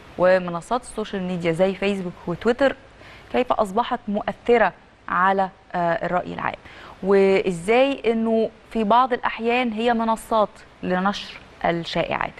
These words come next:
وازاي انها في بعض الأحيان التانية خلت ساسة وكتاب و، آه، ممثلين يخضعوا لابتزاز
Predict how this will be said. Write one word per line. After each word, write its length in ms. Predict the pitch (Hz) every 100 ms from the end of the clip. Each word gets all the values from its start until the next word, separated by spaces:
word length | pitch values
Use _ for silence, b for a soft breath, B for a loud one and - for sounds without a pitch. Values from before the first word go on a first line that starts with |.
| B B B B
وازاي 460 | 214 190 254 277
انها 380 | 233 254 262 254
في 200 | 233 233
بعض 200 | 233 254
الأحيان 340 | 254 - 247 254
التانية 580 | 254 254 262 262 269 277 B B - -
خلت 420 | 262 277 262 -
ساسة 500 | - 262 262 233 190
وكتاب 760 | 190 208 208 - 240 247 214 185
و، 420 | 196 214 226 233 233 B B -
آه، 340 | 214 208 190
ممثلين 880 | 170 214 214 208 - 220 233 262 277 -
يخضعوا 580 | 220 214 190 220 247 240
لابتزاز 720 | 214 202 185 220 233 214